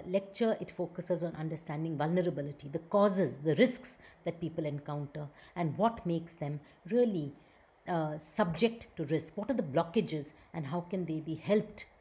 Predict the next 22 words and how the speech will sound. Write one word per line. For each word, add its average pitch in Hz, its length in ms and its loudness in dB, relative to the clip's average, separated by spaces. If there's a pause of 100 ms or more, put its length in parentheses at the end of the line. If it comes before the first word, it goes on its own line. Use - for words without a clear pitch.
(340)
to 185 200 -4
overcome 196 540 4 (320)
these 147 420 -4 (220)
vulnerabilities? 147 960 -6
It - 120 -10
also 208 260 -2
focuses 160 580 -2
on 160 160 -4
the 156 80 -2
role 151 300 -2
of - 120 -14
a 196 40 0
range 226 360 6
of 220 120 0
assets - 540 -8 (240)
in 175 100 0
vulnerability 156 800 -2
and 156 180 -6
coping, 208 460 0 (480)
livelihood 160 460 0
strategies, 143 680 -6 (280)
and 156 320 -4